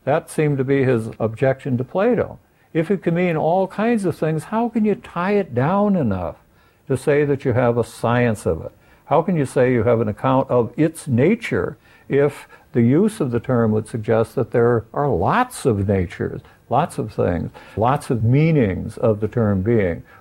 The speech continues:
Which meaning is it that we're supposed to have in mind in order to have a science of being as being?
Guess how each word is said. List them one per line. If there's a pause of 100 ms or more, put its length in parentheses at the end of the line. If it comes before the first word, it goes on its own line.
(120)
Which
meaning
is
it
that
we're
supposed
to
have
in
mind (320)
in
order
to
have
a
science
of
being
as
being?